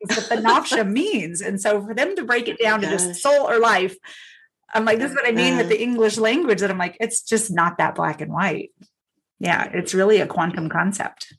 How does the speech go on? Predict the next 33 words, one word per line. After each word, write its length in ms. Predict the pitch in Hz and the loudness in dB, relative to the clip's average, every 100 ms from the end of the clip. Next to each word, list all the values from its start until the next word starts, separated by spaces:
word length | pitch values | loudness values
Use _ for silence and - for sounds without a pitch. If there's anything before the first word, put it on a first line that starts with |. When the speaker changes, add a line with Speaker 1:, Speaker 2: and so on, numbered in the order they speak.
| _ _ _ _ | _ _ _ _
Speaker 2:
It's 180 | 165 - | -4 0
so 320 | - 170 160 | 2 2 2
limiting. 600 | 165 165 160 - 156 151 156 _ - | 2 0 -2 -4 -6 -6 -10 _ -10
Speaker 1:
Mm-hmm. 540 | 160 160 165 170 214 247 - | -6 -4 -4 -2 -4 0 2
Speaker 2:
Beautiful, 560 | 196 190 175 - 165 | 4 4 2 0 -4
beautiful. 640 | 170 175 175 170 - 151 - - - - - _ | 2 4 4 0 -6 -10 -10 -18 -16 -18 -20 _
Well, 420 | 262 262 202 - | 2 4 4 0
uh, 300 | 196 190 190 | -2 2 2
we 180 | 190 330 | 2 0
could 220 | 302 196 | 0 0
be 180 | 175 165 | 0 -2
talking, 540 | - 220 - 175 160 156 | -2 -4 0 0 0 -2
like, 240 | 147 143 | -4 -4
forever. 540 | - 151 208 220 160 285 | -8 -4 -2 2 2 0
Speaker 1:
<laughs> 80 | - | 0
I 1120 | - - 233 453 - 403 - - 339 - - - | 2 4 4 2 4 2 4 2 0 -2 -4 0
Speaker 2:
Uh, 600 | 269 247 240 240 240 240 | 2 4 4 2 2 0
Speaker 1:
know. 60 | 226 | 2
Speaker 2:
when, 280 | 220 220 220 - | 2 2 0 -2
but 260 | 214 214 - - | -4 -4 -4 0
ti-, 220 | 220 214 | 0 0
time 320 | - 240 285 | -2 0 0
is, 360 | 190 - - - | 0 -2 -4 -6
time 200 | 220 214 | -4 -2
is 160 | 202 - | -2 -4
flying. 440 | 202 190 185 175 | -4 -2 0 0
So 460 | 180 196 180 180 180 - - _ _ _ - | -2 -2 0 0 -2 -14 -20 _ _ _ -2
what 260 | 214 302 302 | 0 2 0
would 160 | 240 | 0
be 80 | 226 | 2
your 140 | 214 | 2
final 400 | 208 214 202 190 | 2 0 2 2
message 720 | 185 180 180 - 147 - - | 4 4 2 -2 -2 -2 -4